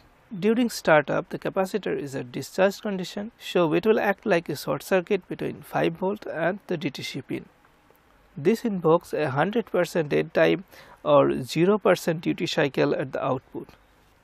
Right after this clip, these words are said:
As the time goes, the capacitor charges through this resistor and the voltage at D T C gradually comes down to zero volt. This gradually decreases the dead time from maximum hundred percent to the internally limited minimum value of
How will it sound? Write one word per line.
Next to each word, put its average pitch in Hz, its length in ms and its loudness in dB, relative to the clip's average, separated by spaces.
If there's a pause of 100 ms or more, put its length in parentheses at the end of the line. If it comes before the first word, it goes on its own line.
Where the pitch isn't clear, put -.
As 202 200 8
the 208 100 -2
time 151 360 -2
goes, 156 300 -6
the 139 140 -8
capacitor 180 540 -2
charges 143 440 0
through - 240 -6
this 123 220 -10
resistor 147 600 -2 (480)
and 202 200 2
the 220 80 0
voltage 170 420 0
at 143 180 2
D 143 140 -4
T 143 140 -6
C 143 200 -6
gradually 131 600 -4
comes 131 360 -10
down 131 380 -6
to 131 120 -6
zero 165 260 0
volt. 127 400 -12 (260)
This 233 260 4
gradually 185 640 2
decreases 165 720 -2
the 151 120 -4
dead 156 300 0
time 156 320 4
from 135 380 -6
maximum 143 540 -8
hundred 135 360 -6
percent 190 540 -2 (160)
to 151 380 0
the - 200 -4
internally 139 520 -4
limited 127 580 -6
minimum 156 480 -6
value 135 400 -6
of 131 140 -6